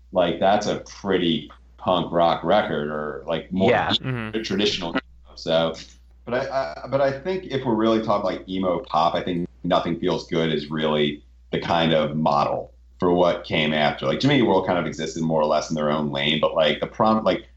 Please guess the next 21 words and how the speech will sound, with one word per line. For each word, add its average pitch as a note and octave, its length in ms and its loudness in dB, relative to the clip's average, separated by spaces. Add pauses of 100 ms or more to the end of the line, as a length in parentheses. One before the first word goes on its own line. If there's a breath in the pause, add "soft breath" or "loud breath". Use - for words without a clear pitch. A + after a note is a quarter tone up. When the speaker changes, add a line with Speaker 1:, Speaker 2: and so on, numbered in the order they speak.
(140)
Speaker 1:
with G2+ 220 2
what B2+ 140 2
they A#2+ 100 4
did G2+ 160 2
on F#2 160 4
Nothing F2 300 -2
Feels D2 300 -2
Good, D#2 440 2 (100)
um, D2+ 520 0 (420)
still A#2 920 2 (280)
the, F#2 640 -2
the F2+ 120 -2
rhythm F#2+ 360 4
section G2 600 2
made F#2 180 2
it F2 100 0
more F2 540 2 (180)
emo E2+ 440 4
than D#2+ 360 2
pop - 340 0
punk. D#2+ 340 2